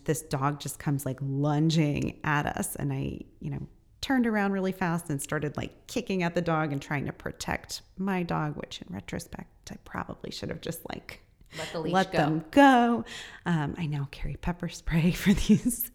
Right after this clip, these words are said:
Speaker 1: incidents, but it was a really scary, like, super, um, anxiety provoking incident where now I feel like every time I go for a walk, I either need Byron with me or I'm, like, hyper vigilant, very aware of my surroundings. And,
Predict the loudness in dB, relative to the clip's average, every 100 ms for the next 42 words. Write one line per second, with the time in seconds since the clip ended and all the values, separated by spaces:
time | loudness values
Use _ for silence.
0 | 0 0 0 -2 -2 -2 0 2 2 2
1 | 2 0 -2 -8 0 2 4 2 0 0
2 | -2 -4 -12 -20 -20 -20 -20 -20 -20 -12
3 | -4 -4 0 2 2 0 -2 -2 -2 -2
4 | -6 -10 -12 -2 2 2 4 4 2 0
5 | -2 0 -2 0 0 0 0 -2 0 2
6 | 2 2 2 2 0 -2 -4 -4 -4 -4
7 | -2 -2 0 -2 -2 -2 2 2 0 -2
8 | 0 2 2 2 2 0 2 0 0 0
9 | 0 0 0 -2 -2 -6 -10 -12 -2 0
10 | 2 0 2 0 0 0 -2 -4 -6 -6
11 | -8 -8 -2 0 0 0 0 -2 0 2
12 | 4 4 4 2 0 -2 -2 0 0 0
13 | 0 2 4 2 2 0 0